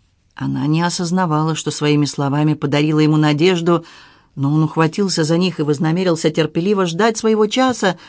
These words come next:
Пора было идти на перрон, и он в последний раз исполнил обязанности курьера. На прощание они обменялись какими-то дежурными фразами, и поезд тронулся. Из вокзала каноник вышел в приподнятом настроении,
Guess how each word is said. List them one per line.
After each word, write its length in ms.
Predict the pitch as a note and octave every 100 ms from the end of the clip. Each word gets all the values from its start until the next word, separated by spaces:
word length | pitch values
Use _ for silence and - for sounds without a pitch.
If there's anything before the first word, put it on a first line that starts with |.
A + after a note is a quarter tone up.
| - _ _ _ -
Пора 220 | D3+ D#3+
было 240 | C#3+ D3+
идти 200 | D3+ E3+
на 120 | E3 D#3+
перрон, 360 | E3 F#3+ F3
и 40 | D#3+
он 100 | D#3
в 40 |
последний 500 | F3 F3 A#3+ A3+ A#3
раз 280 | A#3 F#3+ C#3+
исполнил 440 | C#3 F#3+ G3+ F3+
обязанности 580 | D#3 D3+ E3 D#3+ D#3 D#3+
курьера. 540 | D#3+ D#3 D3 D3+ D3 C3+ _ _ _ _ _
На 140 | D#3+
прощание 680 | E3+ F#3+ G3 B3+ C#4+ C4+ B3+ - _ _
они 220 | D#3 F3
обменялись 480 | D#3+ D3+ F3 E3 D3+
какими-то 440 | D#3+ D#3 E3 D#3 D3+
дежурными 500 | D3 D3+ D3 D3+ C#3+
фразами, 640 | - G3+ G3+ G3+ F#3+ F3+ _ -
и 120 | D3
поезд 560 | - F#3+ G#3+ G3 - - _ _
тронулся. 640 | - C#3+ C#3+ C3+ - C#3 - _ - _ _ _ _ _ _ _ _ _ _ _ _ _ _ _ _ _
Из 180 | A3+ A3+
вокзала 460 | C#4+ B3+ E4+ E4+
каноник 440 | C#4 C4+ C#4+ C4+ C4
вышел 320 | B3+ B3 A#3
в 80 | -
приподнятом 680 | B3 A3 A3 D3+ D3 C#3+
настроении, 800 | D3 D3 D#3 F#3 A#3 D#4 G#3+ C3